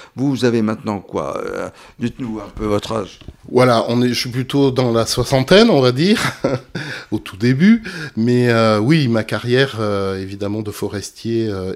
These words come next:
Speaker 2: est déjà bien avancée. Mais j'ai pu effectivement mener à la, ces deux passions,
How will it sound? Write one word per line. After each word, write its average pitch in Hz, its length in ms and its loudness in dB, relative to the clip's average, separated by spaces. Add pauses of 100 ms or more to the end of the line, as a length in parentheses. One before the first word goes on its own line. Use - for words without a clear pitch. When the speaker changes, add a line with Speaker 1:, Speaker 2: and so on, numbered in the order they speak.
Speaker 2:
est 90 200 -10
déjà 95 280 -8
bien 98 180 -8
avancée. 104 600 -4 (460)
Mais 143 140 6
j'ai 147 160 4
pu 170 280 0
effectivement 131 600 -2
mener 131 380 2
à 127 120 0
la, 120 200 -4
ces - 160 -6
deux 139 120 0
passions, 147 500 -2